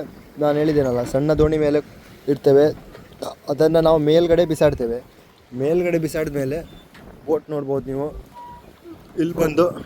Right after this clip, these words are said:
ಈ ಕಡೆಯಿಂದ ನಾವು ಸಣ್ಣ ಹಡಗು ಮೇಲೆ ರೌಂಡ್ ಹಾಕೊಂಡು ನೋಡ್ಬೋದು. ಈಗ ಇಲ್ಲಿ ಬಲೆ ಹಾಕಿದ್ರೆ ರೌಂಡ್ ಹಾಕೊಂಡು ಪುನಃ ಇಲ್ಲೇ ಬಂದು ಸಣ್ಣ ಹಡಗಿನಿಂದ ಒಂದು ರೋಪ್ ಕೊಡ್ತೇವೆ. ಈ ಕಡೆ ರೋಪ್ ಇರುತ್ತಲ್ಲ, ಈ ಕಡೆ ರೋಪ್ ಬಂದು, ಹಗ್ಗ ಬಂದು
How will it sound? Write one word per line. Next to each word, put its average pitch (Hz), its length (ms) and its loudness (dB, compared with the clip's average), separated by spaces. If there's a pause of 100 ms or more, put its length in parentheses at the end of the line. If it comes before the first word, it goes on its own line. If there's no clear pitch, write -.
(120)
ಈ 156 100 0
ಕಡೆಯಿಂದ 156 320 0
ನಾವು 151 540 -4 (240)
ಸಣ್ಣ 160 240 4
ಹಡಗು 160 220 4
ಮೇಲೆ 151 220 2
ರೌಂಡ್ 160 360 4
ಹಾಕೊಂಡು 147 280 -2
ನೋಡ್ಬೋದು. 139 300 -2
ಈಗ 139 60 -10
ಇಲ್ಲಿ 143 320 -2
ಬಲೆ 143 220 2
ಹಾಕಿದ್ರೆ - 300 -2
ರೌಂಡ್ 143 320 0
ಹಾಕೊಂಡು 147 220 0
ಪುನಃ 147 160 2
ಇಲ್ಲೇ 147 240 4 (100)
ಬಂದು 143 220 4 (580)
ಸಣ್ಣ 165 200 2
ಹಡಗಿನಿಂದ 160 360 0
ಒಂದು 156 300 -4
ರೋಪ್ 156 180 2
ಕೊಡ್ತೇವೆ. 143 380 -2 (760)
ಈ 160 100 -2
ಕಡೆ 170 260 0
ರೋಪ್ 165 240 0
ಇರುತ್ತಲ್ಲ, 131 320 -4 (1200)
ಈ 139 120 -12
ಕಡೆ 143 280 -8 (960)
ರೋಪ್ 156 160 0
ಬಂದು, 147 300 0 (840)
ಹಗ್ಗ 135 160 0
ಬಂದು 151 320 4